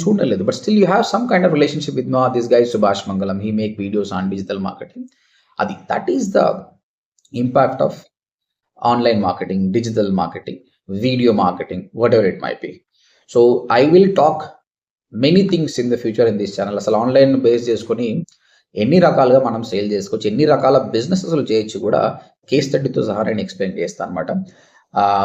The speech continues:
థర్టీత్ కే సబ్స్క్రైబర్స్ ఎవరైతే షార్ట్ స్పాన్‌లో ఇంత లవ్ చూసారో, thank you very much. I, I know that మీరందరూ వీడియోస్ చూస్తున్నారు, మీకు నేను వాల్యుబుల్ కంటెంట్ ఇవ్వాలి, డెఫినెట్గా మీకు కంటెంట్ ఇస్తా. నా ఫ్యూచర్ లిస్ట్లో ఉన్నది, ఆ,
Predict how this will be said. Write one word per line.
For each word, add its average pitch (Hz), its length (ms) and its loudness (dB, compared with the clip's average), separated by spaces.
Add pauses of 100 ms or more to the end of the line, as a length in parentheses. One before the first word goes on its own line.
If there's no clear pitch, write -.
(140)
థర్టీత్ 165 380 0
కే 160 80 6 (100)
సబ్స్క్రైబర్స్ 143 600 0
ఎవరైతే 131 320 4 (320)
షార్ట్ 156 280 2
స్పాన్‌లో 147 300 2
ఇంత 131 180 0
లవ్ 120 200 4
చూసారో, 123 360 -2
thank 107 180 -2
you 123 100 2
very 110 180 2
much. 110 180 -6
I, 110 40 0 (160)
I 143 120 4
know 180 200 6
that 95 100 2 (280)
మీరందరూ 143 460 6
వీడియోస్ 143 320 4
చూస్తున్నారు, 123 440 -2
మీకు 123 180 -2
నేను 123 160 0 (100)
వాల్యుబుల్ 156 460 6 (240)
కంటెంట్ 135 400 0
ఇవ్వాలి, 123 340 4 (560)
డెఫినెట్గా 175 540 2
మీకు 143 180 -2
కంటెంట్ 120 360 0
ఇస్తా. - 180 -4 (680)
నా 113 180 0 (140)
ఫ్యూచర్ 139 360 0
లిస్ట్లో 139 240 2 (100)
ఉన్నది, 135 300 4 (520)
ఆ, 104 60 2